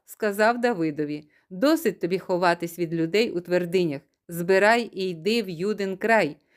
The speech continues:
Отже, Давид послухався, вирушив і прибув до лісу Херет. Тим часом Саул довідався, що об'явився Давид разом з людьми, які були при ньому. Тоді Саул перебував у Гіві,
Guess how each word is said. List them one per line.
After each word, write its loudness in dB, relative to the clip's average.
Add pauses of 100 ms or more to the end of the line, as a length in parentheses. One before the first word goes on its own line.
(140)
Отже, -2
Давид 2
послухався, -6 (180)
вирушив 2 (160)
і -2
прибув -2 (140)
до 0
лісу -2
Херет. -4 (580)
Тим 4
часом 2
Саул 2
довідався, 0
що -2
об'явився 0
Давид 0
разом 2
з -8
людьми, -4 (300)
які 0
були 2
при 0
ньому. -4 (260)
Тоді 2
Саул 2
перебував 2
у 0
Гіві, 0